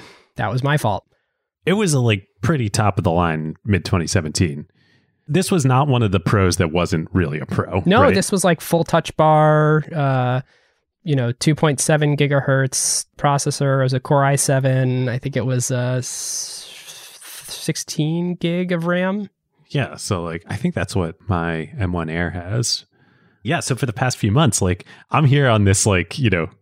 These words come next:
Speaker 2: MacBook Air, <laughs> like, very much, like, generic consumer grade, like, and it's just, like, a beast, like, had, like, everything. It doesn't even have a freaking fan in it.
Speaker 1: So I got the sixteen inch.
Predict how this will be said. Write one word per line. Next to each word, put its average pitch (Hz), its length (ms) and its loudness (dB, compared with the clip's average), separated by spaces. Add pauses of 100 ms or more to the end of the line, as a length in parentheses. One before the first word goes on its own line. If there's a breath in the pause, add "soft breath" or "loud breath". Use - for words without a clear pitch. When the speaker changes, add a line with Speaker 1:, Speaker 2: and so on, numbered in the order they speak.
(240)
Speaker 2:
MacBook 107 460 2
Air, 85 360 0
<laughs> - 60 2
like, 113 240 4 (220 loud breath)
very 135 420 2
much, 117 360 2
like, 92 280 -2
generic 113 800 2 (240 loud breath)
consumer 120 680 4
grade, 101 640 2
like, 92 340 2 (240 loud breath)
and 120 160 2
it's 151 160 0
just, 170 220 2
like, 104 160 2
a 95 100 4
beast, 117 460 2
like, 107 180 4
had, 123 240 2
like, 113 160 4
everything. 104 580 2
It 139 140 2
doesn't 190 180 0
even 214 140 2
have 156 100 2
a 131 80 2
freaking 160 440 2
fan 156 440 2
in 85 160 0
it. 82 180 -6 (240)
Speaker 1:
So - 120 2
I 165 40 2
got 202 120 2
the - 80 -2
sixteen 127 360 -4
inch. 95 300 -10